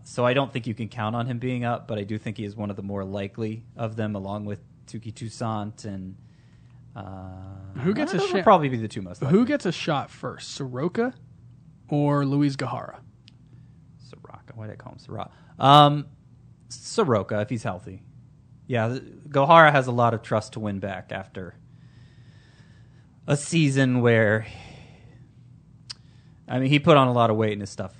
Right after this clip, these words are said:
Speaker 1: was compromised. There, you know, he had some off the field issues, but yeah, he needs to win back the faith of the organization, I think.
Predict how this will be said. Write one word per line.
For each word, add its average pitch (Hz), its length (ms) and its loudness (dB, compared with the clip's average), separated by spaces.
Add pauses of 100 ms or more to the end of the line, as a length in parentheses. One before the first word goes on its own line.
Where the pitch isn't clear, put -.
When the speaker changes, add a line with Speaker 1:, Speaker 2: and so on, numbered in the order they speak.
Speaker 1:
was 107 100 -16
compromised. - 720 -16 (220)
There, 147 180 -2 (220)
you 123 120 -8
know, 95 80 -12 (240)
he 156 120 -4
had 147 180 4
some 143 120 0
off 131 180 4
the 123 60 -6
field 113 280 0
issues, 110 400 -4
but - 340 -10 (720)
yeah, - 160 -10
he 117 100 -2
needs 127 200 -2
to 139 100 -6
win 120 140 -2
back 110 180 0
the 110 60 -10
faith 107 260 -6
of 104 60 -8
the 98 80 -8
organization, 95 600 -10
I 98 40 -12
think. 98 240 -16